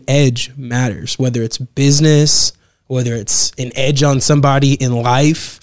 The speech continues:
you know, edges matter, or,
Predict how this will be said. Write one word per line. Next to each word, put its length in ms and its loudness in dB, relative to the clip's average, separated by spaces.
you 120 0
know, 360 2
edges 480 2
matter, 680 -2
or, 460 0